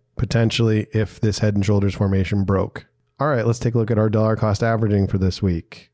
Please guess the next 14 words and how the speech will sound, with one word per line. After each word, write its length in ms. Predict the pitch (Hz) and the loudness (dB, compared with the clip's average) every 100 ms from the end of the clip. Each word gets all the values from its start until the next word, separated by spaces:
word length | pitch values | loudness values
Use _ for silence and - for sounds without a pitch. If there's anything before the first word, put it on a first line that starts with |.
| _ _ _ | _ _ _
Zilliqa. 880 | 101 95 131 139 123 113 101 87 - _ _ _ _ _ _ _ _ - | -2 0 0 0 0 0 0 -2 -6 _ _ _ _ _ _ _ _ -10
Zilliqa 600 | 110 98 101 - 104 101 | -2 0 0 0 0 2
is 100 | 98 | 2
a 200 | 95 92 | 2 0
transactions 920 | 90 107 101 101 107 104 - 107 107 104 | 0 0 2 2 0 0 0 2 2 2
blockchain. 1000 | 110 101 - - 107 107 107 107 107 - _ _ _ _ _ | 0 0 -4 -2 0 2 2 2 0 -2 _ _ _ _ _
It 120 | 113 107 | -2 0
looks 180 | 104 - | -2 -2
to 80 | |
be 100 | 104 | -2
bouncing 500 | 98 104 107 - 104 | 0 0 0 0 0
off 220 | 95 95 - | 0 -2 -4
the 60 | |
bottom. 420 | 98 120 123 127 | -2 0 0 -2